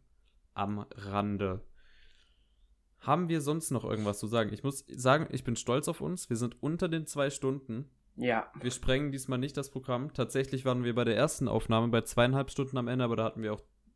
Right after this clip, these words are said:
Speaker 1: zig Internetausfälle auf Jonas Seite und heute hatten wir, glaub ich, nur zwei kleine Unterbrechungen, die dann durch meine,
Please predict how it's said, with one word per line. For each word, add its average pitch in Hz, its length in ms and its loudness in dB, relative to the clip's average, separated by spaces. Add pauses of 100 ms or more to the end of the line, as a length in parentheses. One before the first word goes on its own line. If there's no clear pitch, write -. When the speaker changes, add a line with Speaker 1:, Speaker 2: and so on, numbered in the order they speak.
(180)
Speaker 1:
zig - 560 -2 (340)
Internetausfälle 127 840 0
auf 110 120 -2
Jonas 127 360 0
Seite 131 260 0
und 110 180 -4 (220)
heute 120 420 2
hatten 110 200 0
wir, 107 80 -6
glaub 107 160 -4
ich, 117 80 -6
nur 107 240 -2 (140)
zwei 110 280 0
kleine 117 300 0
Unterbrechungen, 117 720 -4 (1600)
die - 280 -6
dann 113 320 4 (160)
durch 117 320 -2
meine, 104 500 2